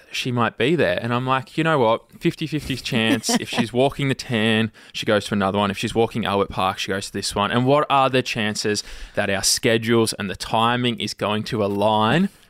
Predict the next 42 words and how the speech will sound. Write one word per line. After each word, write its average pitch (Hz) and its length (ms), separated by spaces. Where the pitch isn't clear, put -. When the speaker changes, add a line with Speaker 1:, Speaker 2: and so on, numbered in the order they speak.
Speaker 2:
So 180 140
Matt 202 300
decided 262 480
to 185 140
roll 269 320
the 196 100
dice 220 360
Speaker 1:
I 220 40
roll 131 260
the - 60
di- 320 580
Speaker 2:
and - 100
Speaker 1:
and 135 440
I 131 140
walk 180 340
in, 151 320
everything's 147 480
fine. 117 680
Speaker 2:
<laughs> - 340
Speaker 1:
And 117 140
then 113 140
I 107 140
heard 117 420
that 107 240
infamous 120 640
laugh. 107 640
And 123 100
I 107 120
swear - 320
to 117 120
God, 104 280
the 101 80
fucking 110 540
hairs 101 380
on 110 140
the 104 60
back 101 220
of 117 40
my 110 140
neck 98 240
stood - 280
up. 90 300